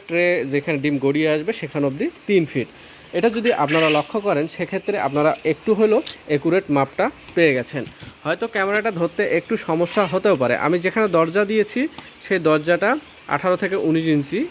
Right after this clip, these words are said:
এক কথায় উনিশ ইঞ্চি আমার ফ্রেম এবং দরজাটা প্রায়, আহ, মোটামুটি ভালো একটা ইয়াতে রাখছি যাতে পাখিগুলো থেকে আমি সুন্দরভাবে হাত ঢুকাই দিয়ে বাইর করতে পারি এবং খাঁচাও একটা ঢুকাইতে পারি। তারপর লক্ষণীয় বিষয় হচ্ছে আমার অর্ধেক খাঁচার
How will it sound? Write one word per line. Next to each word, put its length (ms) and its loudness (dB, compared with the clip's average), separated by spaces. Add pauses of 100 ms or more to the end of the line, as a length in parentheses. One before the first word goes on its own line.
এক 180 -2
কথায় 460 0
উনিশ 240 2
ইঞ্চি 280 0
আমার 160 2 (140)
ফ্রেম 380 2 (420)
এবং 340 2
দরজাটা 380 2
প্রায়, 420 0 (360)
আহ, 160 0
মোটামুটি 400 0
ভালো 260 0
একটা 340 0
ইয়াতে 280 2
রাখছি 280 0
যাতে 320 0 (280)
পাখিগুলো 380 2
থেকে 240 0
আমি 200 2 (360)
সুন্দরভাবে 440 -2
হাত 220 -4
ঢুকাই 300 -2
দিয়ে 120 2
বাইর 240 2
করতে 220 -6
পারি 280 -2 (280)
এবং 220 -2
খাঁচাও 380 0
একটা 240 -2 (200)
ঢুকাইতে 340 0
পারি। 240 -2 (800)
তারপর 400 0
লক্ষণীয় 500 2
বিষয় 260 -2
হচ্ছে 560 -2
আমার 340 0 (100)
অর্ধেক 420 0
খাঁচার 320 0